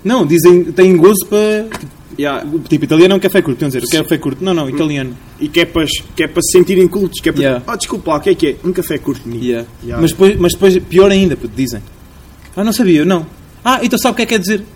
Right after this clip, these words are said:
Speaker 1: E depois, tipo,
Speaker 2: Depois
Speaker 1: dizem para aí
Speaker 2: começa
Speaker 1: umas
Speaker 2: uma
Speaker 1: trinta.
Speaker 2: panóplia.
Speaker 1: Yeah. Só pa-, mas acho que eles sentem-se bem, bem a dizer isso.
Speaker 2: Yeah.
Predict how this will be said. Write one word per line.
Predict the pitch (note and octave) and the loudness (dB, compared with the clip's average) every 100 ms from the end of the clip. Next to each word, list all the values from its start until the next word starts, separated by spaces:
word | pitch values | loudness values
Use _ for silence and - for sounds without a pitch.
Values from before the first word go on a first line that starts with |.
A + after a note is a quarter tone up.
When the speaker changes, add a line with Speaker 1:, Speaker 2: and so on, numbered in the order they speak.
| - - - | -20 -16 -8
Speaker 1:
E | D#3+ | 0
depois, | F3+ D#3+ | 2 2
tipo, | C#3 | 0
Speaker 2:
Depois | E3+ F3 | 4 4
Speaker 1:
dizem | F3+ | 6
para | F#3 | 6
aí | |
Speaker 2:
começa | F3+ F#3 | 6 6
Speaker 1:
umas | E3+ | 4
Speaker 2:
uma | |
Speaker 1:
trinta. | F3 F#3 D#3 | 4 4 4
Speaker 2:
panóplia. | A3+ C3 B2 - - C#3 | 0 -4 -8 -10 -10 -4
Speaker 1:
Yeah. | E3 D#3+ - - | -4 -4 -10 -10
Só | - E3+ | -4 -2
pa-, | F#3 D#3+ | -2 -4
mas | D3+ D#3+ | -6 -2
acho | F#3+ | -2
que | - | 0
eles | F#3 | 0
sentem-se | G3+ F3+ F#3 | 0 -2 0
bem, | E3+ F3 | 2 2
bem | F3 | 0
a | E3 | -2
dizer | D3+ D3+ | -2 -4
isso. | C#3+ - - A2+ | -6 -14 -20 -20
Speaker 2:
Yeah. | A2+ | -18